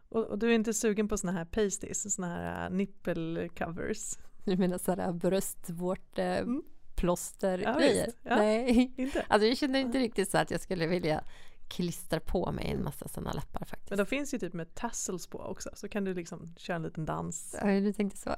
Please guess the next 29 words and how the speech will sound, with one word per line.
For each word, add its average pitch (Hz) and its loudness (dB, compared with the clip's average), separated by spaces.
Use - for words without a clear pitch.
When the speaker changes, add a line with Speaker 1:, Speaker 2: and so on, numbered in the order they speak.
Speaker 1:
Ja. 214 -4
Speaker 2:
Med 285 -4
en 208 8
liten 180 2
tofs - -2
på - 2
det 165 0
enda 170 0
bröst 170 -2
jag 190 2
Speaker 1:
Ja, 202 4
Speaker 2:
har. 185 2
Speaker 1:
gud 403 0
vad 226 0
Speaker 2:
Men 160 -2
det 170 -2
Speaker 1:
gulligt. 208 4
Speaker 2:
låter 208 0
ju 180 0
väldigt 185 -2
mycket 226 -4
party. - 4
Kanske 233 6
som 381 2
ett - 0
partytrick, 247 8
men 302 12
jag 277 10
tror 277 12